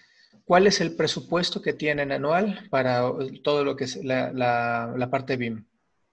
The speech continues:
Y yo les apuesto que el noventa por ciento no van a saber de qué.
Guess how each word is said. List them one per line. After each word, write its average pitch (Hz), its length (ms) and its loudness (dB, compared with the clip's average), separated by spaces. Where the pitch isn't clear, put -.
Y 143 160 2
yo 165 120 4
les 151 140 4
apuesto 135 520 -2
que 143 80 -2
el 139 80 0
noventa 151 300 0
por 151 160 -4
ciento 156 300 -2
no 147 120 -2
van 147 120 4
a 135 100 0
saber 135 280 0
de 123 160 -2
qué. 123 100 -6